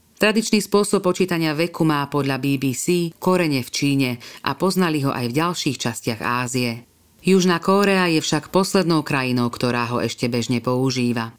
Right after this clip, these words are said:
Od budúceho roka sa to má zmeniť a Juhokórejčania začnú používať štandardný medzinárodný spôsob. Ako uviedlo Ministerstvo spravodlivosti,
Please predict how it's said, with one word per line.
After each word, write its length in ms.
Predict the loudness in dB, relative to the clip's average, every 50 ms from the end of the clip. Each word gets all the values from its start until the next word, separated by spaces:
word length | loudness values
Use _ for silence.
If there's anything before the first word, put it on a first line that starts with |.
| _ _ _ _ _ _ -2
Od 80 | -2 0
budúceho 480 | 2 4 4 4 4 2 2 0 0 2 0
roka 240 | -2 0 0 -2 -2
sa 160 | 0 -4 -4
to 160 | -2 0 0
má 80 | 0 -2
zmeniť 640 | 0 0 0 0 2 2 0 0 0 -4 -10 _ -20 -20 -20 -10 _
a 80 | -4 -2
Juhokórejčania 960 | 2 2 4 4 4 2 2 0 0 2 2 0 0 -2 -2 -2 0 -2 -2
začnú 400 | -2 -4 -4 -2 -2 -2 0 0
používať 640 | 2 0 2 0 0 0 -2 -2 -2 -4 -4 -6 -8
štandardný 720 | -10 -4 -2 -2 0 0 0 0 0 -2 0 0 0 2
medzinárodný 640 | 2 0 0 0 -2 -2 -2 -2 -4 -4 -4 -4 -4
spôsob. 560 | -6 -4 -4 -4 -4 -2 -4 -4 -4 -4 -4 -8 -20 _ _ _ _ _ _ _ -4
Ako 240 | -4 0 2 2 4
uviedlo 320 | 4 4 4 4 2 4
Ministerstvo 480 | 4 2 2 2 0 -2 -2 0 -2 -4
spravodlivosti, 880 | 0 0 -2 0 0 0 2 2 2 2 2 -2 -2 -2 0 0 0